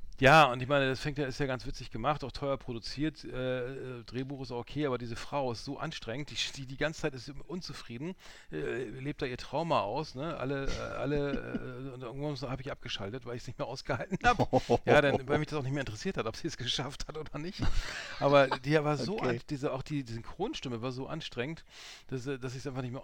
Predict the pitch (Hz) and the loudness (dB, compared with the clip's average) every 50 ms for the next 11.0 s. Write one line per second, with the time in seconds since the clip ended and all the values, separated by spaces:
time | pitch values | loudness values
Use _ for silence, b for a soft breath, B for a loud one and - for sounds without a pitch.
0 | - - 139 123 120 127 127 123 143 135 135 135 127 120 113 110 - 165 165 143 | -8 -6 -6 -4 -4 -4 -4 -4 -4 -4 -2 -2 -2 -2 -4 -2 -2 0 0 0
1 | 107 104 113 127 123 120 120 120 131 131 131 127 - - - 156 170 214 214 185 | 0 -2 -4 -4 -4 -4 -4 -2 -2 -2 -2 -2 -4 -6 -4 -4 -4 -4 -4 -6
2 | - 156 135 139 156 - 123 120 131 - - 127 123 - - - - 131 127 123 | -6 -6 -6 -6 -6 -4 -2 -2 -2 -4 -6 -8 -8 -8 -8 -6 -4 -2 -2 -2
3 | 131 170 190 - 127 127 127 117 - - - 127 127 123 123 120 120 117 120 120 | -2 -4 -6 -8 -8 -8 -8 -10 -10 -10 -8 -6 -6 -4 -6 -6 -6 -6 -6 -6
4 | 110 - - - - - 135 151 - - 123 143 170 - - B B B B B | -6 -8 -10 -8 -6 -4 -4 -4 -4 -6 -6 -6 -6 -8 -12 B B B B B
5 | B B B B B B - 127 127 135 127 120 - 131 131 123 107 98 90 87 | B B B B B B -14 -12 -10 -8 -8 -6 -6 -6 -6 -4 -4 -4 -2 -4
6 | 82 62 60 120 113 - - 135 123 - - 131 127 127 117 123 117 - - - | -4 -6 -6 -8 -10 -10 -10 -12 -10 -8 -8 -8 -6 -6 -8 -8 -10 -10 -6 -4
7 | 127 127 139 143 135 120 120 120 120 120 117 117 117 - 113 113 113 113 110 113 | -2 -2 -2 -2 -4 -6 -6 -6 -6 -6 -6 -6 -6 -4 -4 -4 -4 -6 -8 -10
8 | - - - - - - 131 123 120 - 143 135 - - 127 123 123 123 131 127 | -12 -16 -18 -14 -10 -6 -4 -2 -2 -2 -2 -2 -4 -2 0 0 0 2 0 -2
9 | - - 123 123 120 - - 120 120 123 139 135 131 127 127 131 127 110 107 107 | -2 -2 -4 -6 -6 -6 -6 -6 -4 -2 0 0 0 0 0 -2 -4 -6 -8 -8
10 | 101 139 147 143 - 151 139 139 143 139 135 - - 120 123 120 120 120 120 | -4 -4 -4 -2 -4 -4 -4 -2 -2 -2 -4 -6 -8 -8 -8 -8 -6 -4 -4